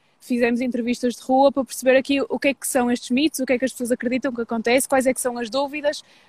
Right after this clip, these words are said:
porque, a nosso ver, não se justifica a percentagem de, de resíduos reciclada ou encaminhada para a reciclagem ser ainda tão baixa. Pronto, então tam-,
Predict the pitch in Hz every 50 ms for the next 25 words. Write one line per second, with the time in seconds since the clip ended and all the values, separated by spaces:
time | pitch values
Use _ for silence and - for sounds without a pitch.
0 | _ _ - 277 277 277 - - - 285 277 277 277 262 269 - - 254 262 269
1 | 269 - 269 240 254 269 269 269 269 269 - - - 240 240 - 269 247 - -
2 | 254 247 226 - 262 240 240 - _ _ _ _ - 233 220 - - 262 233 233
3 | 247 226 226 226 220 214 233 226 226 226 208 233 226 226 214 214 208 220 240 -
4 | 233 208 240 226 - - - - - 254 226 - 226 220 220 220 226 226 220 220
5 | 226 - - 196 196 196 202 202 220 208 220 214 208 208 208 208 - 208 220 -
6 | - 240 - - 220 208 214 220 220 - - 226 214 214 220 214 214 - 226 208
7 | 214 196 175 175 170 - - - _ _ _ _ _ - 247 190 185 208 196 240
8 | 214 - 254 247